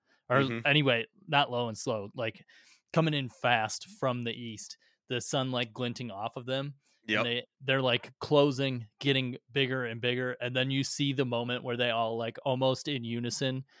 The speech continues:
Speaker 1: uh, expand out and they let
Speaker 2: Yep.
Speaker 1: their, they let their foils out. And so they go into their X, you know, where,
Speaker 2: Yep.
Speaker 1: where they were together before. And
Speaker 2: Yep.
Speaker 1: they, like,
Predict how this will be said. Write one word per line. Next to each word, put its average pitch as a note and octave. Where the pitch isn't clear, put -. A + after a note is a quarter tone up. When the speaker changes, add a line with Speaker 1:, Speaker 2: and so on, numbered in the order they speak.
Speaker 1:
uh, A2+
expand C3
out A#2+
and A#2
they A2+
let A#2
Speaker 2:
Yep. A#2
Speaker 1:
their, A#2+
they A#2+
let A#2+
their B2
foils A#2
out. A#2+
And A#2
so B2+
they A2+
go A2+
into A#2
their A#2
X, -
you C#3+
know, A#2
where, A#2+
Speaker 2:
Yep. B2
Speaker 1:
where A#2
they A#2
were A#2+
together B2
before. C3
And B2+
Speaker 2:
Yep. A#2
Speaker 1:
they, B2+
like, B2